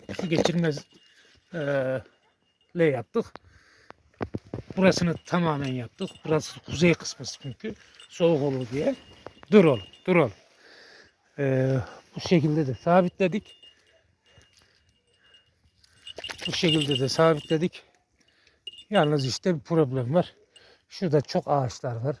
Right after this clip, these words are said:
Onun için buraya dolanıp içeri giremeyebilir. Mecburen şu aradan, e, girmesi lazım.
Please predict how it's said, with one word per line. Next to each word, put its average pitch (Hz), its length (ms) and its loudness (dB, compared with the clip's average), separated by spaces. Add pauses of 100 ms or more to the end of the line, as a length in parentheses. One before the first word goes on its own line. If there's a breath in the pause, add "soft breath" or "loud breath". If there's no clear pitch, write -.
(1040 soft breath)
Onun 160 160 2
için 156 220 -4
buraya 147 260 2
dolanıp 143 360 2
içeri 156 300 -4
giremeyebilir. 135 840 0 (680)
Mecburen 139 400 0
şu 131 180 -4
aradan, 131 380 0 (2000)
e, 117 760 -8
girmesi 120 500 -4
lazım. 147 340 4